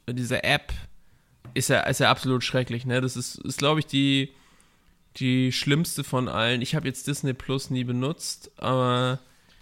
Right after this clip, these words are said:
ich würd sagen, das ist schon so mit die schlimmste Bedienplattform. Äh, weiß ich, ist eh, ähnlich beschissen, ähnlich beschissen ist auch die A R D-Seite,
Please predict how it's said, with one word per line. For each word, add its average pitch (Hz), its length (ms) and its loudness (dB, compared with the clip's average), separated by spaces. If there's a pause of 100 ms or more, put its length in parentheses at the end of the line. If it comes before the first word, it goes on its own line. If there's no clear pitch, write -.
(120)
ich - 120 -16
würd 135 140 0
sagen, 160 340 2
das 135 200 -4
ist - 100 -4
schon 131 300 -2
so 123 100 0
mit - 480 -4
die 120 460 -2
schlimmste 110 840 -4
Bedienplattform. 101 920 -6 (540)
Äh, - 160 -4 (180)
weiß 254 220 0
ich, 240 80 0
ist - 260 -4
eh, 196 240 0
ähnlich 254 360 4
beschissen, 196 800 0 (280)
ähnlich 180 240 0
beschissen 175 440 -2
ist 160 120 -6
auch 143 200 0
die 143 500 0 (260)
A 131 240 10
R 139 100 8
D-Seite, 107 800 2